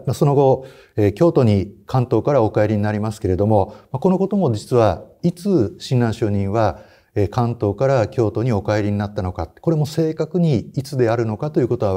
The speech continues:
分かっておりませんが、まあ、おおよそ千二百三十五年前後のことであろうと。まあ、六十二歳、六十三歳、あるいは六十四歳、まあ、これぐらいの時に親鸞聖人は、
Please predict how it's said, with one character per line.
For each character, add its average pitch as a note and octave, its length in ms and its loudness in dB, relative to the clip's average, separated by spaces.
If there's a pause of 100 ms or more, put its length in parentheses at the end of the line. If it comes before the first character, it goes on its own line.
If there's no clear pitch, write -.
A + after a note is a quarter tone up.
分 - 40 -18
か A#2 80 -2
っ - 100 -8
て G2+ 80 -4
お F#2+ 40 0
り G2 60 0
ま G2+ 120 -2
せ G#2+ 180 -2
ん F2+ 60 -6
が、 F#2+ 260 0 (440)
ま B2 100 0
あ、 - 20 4
お D3 80 4
お D#3 80 4
よ D#3 100 4
そ C#3 440 0
千 C#3+ 320 0
二 A2+ 80 2
百 G#2+ 200 -2
三 A#2+ 320 -2
十 G2 200 0
五 G#2 160 0
年 G#2 340 -2
前 G#2 240 -2
後 C3 120 0
の C#3 100 -4
こ G#2+ 140 -6
と G2+ 120 -2
で F2+ 100 2
あ E2+ 100 -2
ろ E2+ 100 -4
う D#2 60 -8
と。 - 140 -20 (640)
ま A2+ 100 -2
あ、 - 20 -2
六 A2+ 240 0
十 A2 260 2
二 G#2+ 140 0
歳、 G2+ 320 0
六 G2 220 -2
十 G2+ 200 -2
三 G#2 240 -4
歳、 F#2+ 240 -2
あ G#2 100 -4
る B2+ 60 -4
い - 20 -
は E3 80 0
六 A2 240 0
十 G#2 180 -2
四 G#2 200 -2
歳、 F2+ 220 -2 (520)
ま A2+ 60 -2
あ、 G#2+ 40 0
こ B2+ 100 2
れ B2 80 8
ぐ A#2 80 4
ら A#2+ 100 4
い A#2 60 2
の A2+ 80 0
時 D#3 240 -4
に D3 100 0
親 B2+ 160 -2
鸞 A2 160 0
聖 G2+ 160 -2
人 F#2+ 200 -2
は、 A#2 180 4